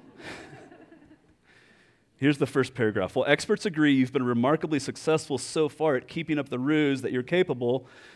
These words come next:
and a worthwhile individual, a new report out this week indicates that today is the day they finally figure out you're a complete and utter fraud." One of the most popular headlines in the history of The Onion. Why? Because it resonates with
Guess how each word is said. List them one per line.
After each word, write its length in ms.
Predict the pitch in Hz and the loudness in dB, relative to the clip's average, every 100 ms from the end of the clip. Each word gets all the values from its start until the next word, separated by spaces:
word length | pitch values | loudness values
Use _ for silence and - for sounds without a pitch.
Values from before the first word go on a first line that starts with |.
| - - | -20 -14
and 140 | - 131 | -4 0
a 40 | |
worthwhile 500 | 131 165 165 165 151 | 4 4 4 6 6
individual, 600 | 147 131 147 139 135 123 127 | 6 2 0 0 0 0 0
a 60 | |
new 220 | 127 147 | 4 6
report 440 | 180 202 - 165 151 | 6 2 0 2 4
out 120 | 123 | 4
this 200 | 127 120 | 0 0
week 260 | 147 139 127 | 2 2 0
indicates 640 | 135 143 - 131 127 - | -2 -2 0 0 -2 -4
that 220 | 123 117 | -2 -2
today 520 | - 117 131 139 147 | -4 -4 0 4 4
is 220 | 147 139 - | 4 0 -4
the 100 | 127 | -4
day 360 | 123 117 117 | 0 2 2
they 160 | 113 110 | 0 -4
finally 500 | - 120 120 123 127 | -6 -6 -4 -4 -6
figure 400 | - 120 113 110 | -8 -6 -4 -2
out 240 | 104 107 | -2 -4
you're 160 | 117 107 | -4 -6
a 60 | |
complete 580 | 104 113 107 113 113 120 - - - | -6 -10 -10 -6 -6 -8 -14 -20 -10
and 160 | 117 110 | -8 -8
utter 240 | 104 92 | -8 -8
fraud." 480 | 90 - 90 71 57 _ _ - - - - | -10 -12 -12 -12 -14 _ _ -20 -20 -20 -10
One 180 | 117 147 | 0 2
of 60 | |
the 60 | 147 | 4
most 240 | 143 139 | 2 0
popular 480 | - 151 147 156 131 | 0 -2 0 0 0
headlines 680 | 113 139 123 113 110 107 104 | 2 0 2 0 0 -4 -8
in 140 | 123 110 | -6 -4
the 60 | |
history 380 | 113 117 - 120 | -2 -4 -4 -4
of 80 | 104 | -4
The 160 | 113 | -6
Onion. 340 | 117 117 101 104 | -4 -4 -4 -4
Why? 280 | 110 117 95 | -2 -2 -4
Because 320 | 101 - 117 | -6 -8 -8
it 80 | 117 | -6
resonates 760 | 117 123 131 135 113 98 - | -2 0 0 0 -2 -4 -8
with 140 | 104 | -14